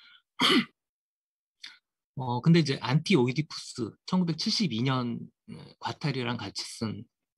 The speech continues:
책인데 여기 이런 구절이 나와요. 끝부분에 읽겠습니다. "예술과 과학은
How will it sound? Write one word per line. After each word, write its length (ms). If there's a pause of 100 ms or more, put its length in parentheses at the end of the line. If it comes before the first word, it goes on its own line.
(500)
책인데 480
여기 240
이런 240
구절이 300
나와요. 400
끝부분에 500 (1120)
읽겠습니다. 640
"예술과 600
과학은 720